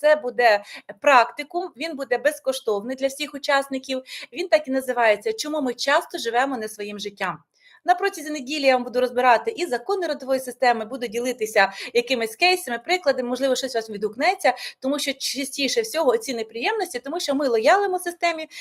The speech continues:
або ми з-, подали якісь клятви, або ми стараємося допомагати нашим батькам підсвідомо. І оце якраз через тести, через такий практикум я буду ділитися вже і також своєю експертністю. Ми проведемо практикум,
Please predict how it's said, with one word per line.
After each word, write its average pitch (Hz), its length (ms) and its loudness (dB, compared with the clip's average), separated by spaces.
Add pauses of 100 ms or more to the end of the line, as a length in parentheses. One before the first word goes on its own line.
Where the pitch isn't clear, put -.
(140)
або 285 280 4
ми 269 240 -2
з-, 220 160 -8 (100)
подали 247 480 6
якісь 214 320 -6
клятви, 302 420 4
або 269 240 4
ми 277 320 0 (180)
стараємося 254 640 4
допомагати 233 680 0
нашим 208 380 -4
батькам 392 440 0
підсвідомо. 311 680 0 (340)
І 302 140 2
оце 269 260 4
якраз 285 320 0
через 320 220 -4
тести, 226 400 2
через 277 220 -6
такий 285 260 -6
практикум 262 640 0 (260)
я 262 280 4
буду 247 160 -2
ділитися 214 720 0
вже 202 380 6
і 220 200 2
також 220 360 -2
своєю 214 200 0
експертністю. 208 720 2 (220)
Ми 302 140 0
проведемо 220 480 0
практикум, 359 560 0